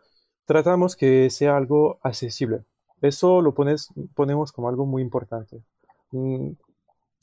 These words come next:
queremos que un veterano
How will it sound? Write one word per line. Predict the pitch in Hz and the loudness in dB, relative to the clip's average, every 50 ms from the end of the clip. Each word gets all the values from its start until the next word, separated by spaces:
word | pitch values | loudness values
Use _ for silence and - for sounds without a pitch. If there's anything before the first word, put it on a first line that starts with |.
| - - | -10 -2
queremos | - 151 143 151 160 165 180 185 185 - | 0 2 4 4 4 2 2 0 -2 -2
que | - 139 127 123 120 117 - _ _ _ _ _ _ _ _ _ _ _ _ _ _ _ _ _ _ _ _ _ _ _ _ _ _ _ _ _ _ - - _ _ _ _ _ _ _ | -2 0 0 0 -2 -4 -8 _ _ _ _ _ _ _ _ _ _ _ _ _ _ _ _ _ _ _ _ _ _ _ _ _ _ _ _ _ _ -20 -20 _ _ _ _ _ _ _
un | 151 139 139 143 | -4 -2 0 2
veterano | 151 147 160 151 143 147 151 156 160 170 180 - | 2 2 4 4 4 2 2 0 -2 -4 -4 -6